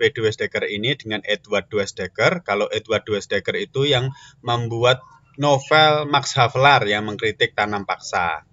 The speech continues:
Sedangkan E F E de Westdekker merupakan tokoh tiga serangkai, kemudian ada Dokter Cipto Mangunkusumo, selanjutnya ada Suwardi Suryaningrat atau lebih kita kenal dengan nama Ki Hajar Dewantoro.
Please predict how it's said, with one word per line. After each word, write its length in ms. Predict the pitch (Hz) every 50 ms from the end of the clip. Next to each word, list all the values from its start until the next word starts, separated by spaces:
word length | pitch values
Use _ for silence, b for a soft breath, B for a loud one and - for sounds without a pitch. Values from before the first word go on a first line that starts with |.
| _
Sedangkan 560 | _ - - - - 131 123 117 113 120 120
E 160 | 120 123 127 127
F 80 | -
E 80 | 135 127
de 160 | - 131 123
Westdekker 480 | 117 - - 107 - - 151 165 185 165
merupakan 640 | 160 143 131 123 - 120 107 - - 131 131 131
tokoh 320 | 120 113 107 - 123 117 -
tiga 240 | - 110 - 120 113
serangkai, 720 | 104 - 110 107 101 104 92 110 110 127 160 190 196 -
kemudian 400 | 143 131 131 127 127 - 147 147
ada 480 | 143 135 127 - 135 127 123 127 127 -
Dokter 320 | 127 - _ - 135 127
Cipto 400 | 127 - 131 - _ - 123 120
Mangunkusumo, 960 | 123 117 117 120 120 110 - 113 - 120 107 107 120 139 151 175 190 202 208
selanjutnya 560 | 196 - 127 117 107 107 110 107 123 120 113
ada 240 | 107 - 117 110 107
Suwardi 640 | 104 - - 135 135 127 120 120 - - 127 123 113
Suryaningrat 800 | - 131 117 117 117 113 110 110 107 110 107 110 143 165 - _
atau 320 | - 95 101 - - 113
lebih 320 | 117 117 104 - - 113 -
kita 240 | 120 110 - 113 107
kenal 320 | - 107 107 117 131 131
dengan 320 | - 113 110 107 104 101
nama 320 | 98 101 110 120 123 127 -
Ki 320 | - 143 147 135 123 113
Hajar 400 | 117 98 87 - - 113 107 -
Dewantoro. 880 | - 110 101 98 98 95 95 92 92 92 92 92 90 82 78 73 71